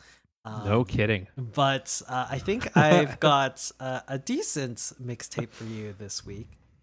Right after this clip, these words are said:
Speaker 2: Uh, these images, uh, that you're going to see on the screen, for those of you who are here on the,
Speaker 1: <laughs>
Speaker 2: uh, live stream,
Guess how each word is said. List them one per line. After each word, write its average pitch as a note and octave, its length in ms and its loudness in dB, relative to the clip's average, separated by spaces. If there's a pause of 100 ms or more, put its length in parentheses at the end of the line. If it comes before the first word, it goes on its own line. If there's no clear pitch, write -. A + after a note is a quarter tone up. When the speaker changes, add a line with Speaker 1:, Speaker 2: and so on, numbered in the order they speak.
(160)
Speaker 2:
Uh, A2+ 260 -6
these G#3 240 0
images, C#3 840 0 (240)
uh, A#2+ 320 -4
that B2+ 140 -6
you're B2+ 120 -6
going A3+ 280 2
to D#3+ 100 -4
see D3+ 180 0
on C#3 120 2
the B2 80 -4
screen, C3+ 500 0
for C#3 180 -4
those C#3 320 0
of B2+ 140 0
you C3+ 160 0
who C3 180 0
are B2 280 2
here B2 300 -4
on A2 240 -8
the, A2 260 -8
Speaker 1:
<laughs> D#3 100 -2
Speaker 2:
uh, G#2+ 40 -12
live A#2+ 340 -4
stream, G#2+ 420 -8